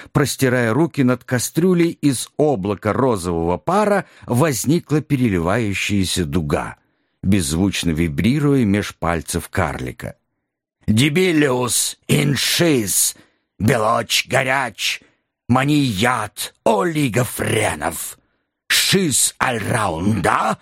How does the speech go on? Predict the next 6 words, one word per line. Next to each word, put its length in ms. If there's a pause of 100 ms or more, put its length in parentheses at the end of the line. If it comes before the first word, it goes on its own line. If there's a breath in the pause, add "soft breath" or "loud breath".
(100 soft breath)
он, 560
он, 540
он!» 500 (580)
Под 180
конец 640
унканья 640